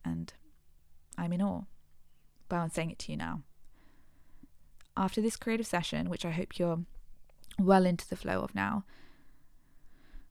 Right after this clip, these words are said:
<sighs> I want you to think about that. Send them to me if you want. For some accountability, D M them to me. I wanna know,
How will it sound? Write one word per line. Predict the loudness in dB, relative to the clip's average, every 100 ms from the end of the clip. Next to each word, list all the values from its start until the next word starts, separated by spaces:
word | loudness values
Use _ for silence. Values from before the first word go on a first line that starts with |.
| -20 -18 -4
<sighs> | -2 -2 -6 -10 -18 -6
I | -2
want | 0
you | 0
to | -2
think | -4 -4
about | -4 -2
that. | -4 -4 -12 _ -20 -12
Send | 2 6 6
them | 4
to | 0
me | -4 -4 -8 -8
if | -4
you | -2
want. | -2 -4 -6 -16 -20 -20 -20 -20 -20 -20 -20 -18 -16 -16 -16
For | -6 -4
some | -2
accountability, | -4 -2 -2 0 0 0 0 -2 -2 -2
D | -2
M | 0 0
them | -2 -4 -6 -10 -20 -12
to | -6
me. | -4 -4 -8 -18 -18 -20 -18 -20 -20 -20 -20 -20 -20 -14 -6
I |
wanna | -2 -2
know, | 0 -2 -2